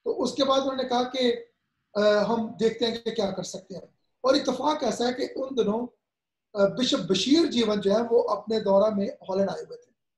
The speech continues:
और उन्होंने उनके साथ बात की और बिशप बशीर जीवन ने मुझे कॉल किया, क्योंकि मैं थोड़ी देर हैदराबाद में वैसे ही रहा हूँ तो वो मुझे जानते थे। जब मैंने उनको बुलाया और जो Dutch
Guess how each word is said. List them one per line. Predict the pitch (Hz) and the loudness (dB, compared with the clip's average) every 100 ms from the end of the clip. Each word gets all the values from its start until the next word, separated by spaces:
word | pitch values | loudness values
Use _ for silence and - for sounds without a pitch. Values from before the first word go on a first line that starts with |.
| _ _ _ _ _ - | _ _ _ _ _ -2
और | 240 254 247 | 4 6 4
उन्होंने | 302 311 302 254 269 - - _ _ _ - | 0 2 4 4 4 0 -10 _ _ _ -6
उनके | 277 285 | -4 -2
साथ | 254 269 208 | -2 -2 -2
बात | 180 180 - | -4 -4 -10
की | - - _ _ _ _ _ _ | -18 -18 _ _ _ _ _ _
और | 214 220 | 2 2
बिशप | 202 254 302 | 2 0 0
बशीर | 208 247 294 | 0 0 -2
जीवन | 226 214 208 | -2 -2 0
ने | 202 233 - - | -2 -4 -8 -4
मुझे | 202 | -2
कॉल | 208 202 180 | 0 2 2
किया, | - 202 208 | 2 0 0
क्योंकि | 226 214 226 202 - _ _ _ _ - | -4 -2 0 0 -2 _ _ _ _ -4
मैं | 240 247 | 0 2
थोड़ी | 240 254 | 2 4
देर | 254 | 2
हैदराबाद | 214 208 220 202 214 202 | 2 2 0 0 0 0
में | 226 262 - - | -2 -4 -10 -4
वैसे | 196 196 220 | -2 2 2
ही | 240 | 2
रहा | 233 185 | 2 2
हूँ | 196 240 - _ _ _ - | 0 -2 -8 _ _ _ 4
तो | 233 233 | 6 8
वो | 233 247 | 6 4
मुझे | 247 262 | 4 4
जानते | 226 180 - 180 | 2 2 -2 -10
थे। | - - _ _ _ _ _ _ _ _ _ _ _ _ _ | -12 -20 _ _ _ _ _ _ _ _ _ _ _ _ _
जब | 240 | 2
मैंने | 262 294 | 4 4
उनको | 294 254 247 247 | 0 -2 -4 -2
बुलाया | 214 208 240 | 0 2 4
और | 247 - 208 190 | 2 2 0 0
जो | 202 | 0
Dutch | 190 - 208 202 - | 0 -2 -4 -4 -8